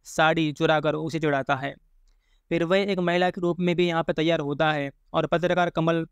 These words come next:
परिहार यानी कि अनुराग शर्मा को धोखा देता है और उसे भी मार डालता है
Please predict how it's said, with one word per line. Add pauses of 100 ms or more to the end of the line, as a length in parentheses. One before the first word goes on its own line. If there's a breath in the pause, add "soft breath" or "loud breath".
(100)
परिहार
यानी
कि
अनुराग
शर्मा
को
धोखा
देता
है (560 soft breath)
और
उसे
भी
मार
डालता
है